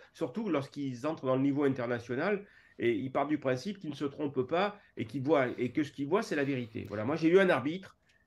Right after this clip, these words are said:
qui aujourd'hui est, est entraîneur, euh, qui a demandé la vidéo sur une action, sur un essai pour nous. Et, euh, il dit, il y avait un avant, et vidéo, et à la vidéo, il n'y a pas d'en avant puisqu'il n'y a pas de passe. Et il dit, « Mais moi, je l'ai vu. »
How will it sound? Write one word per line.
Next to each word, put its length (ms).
qui 80
aujourd'hui 420
est, 300
est 140
entraîneur, 600
euh, 360
qui 80
a 60
demandé 240
la 100
vidéo 380
sur 180
une 100
action, 380
sur 180
un 60
essai 280
pour 180
nous. 260
Et, 260
euh, 240
il 100
dit, 60
il 60
y 60
avait 120
un 80
avant, 340
et 200
vidéo, 540
et 120
à 60
la 100
vidéo, 360
il 20
n'y 60
a 40
pas 100
d'en 100
avant 180
puisqu'il 180
n'y 40
a 20
pas 80
de 60
passe. 340
Et 60
il 40
dit, « 80
Mais 60
moi, 140
je 60
l'ai 100
vu. » 200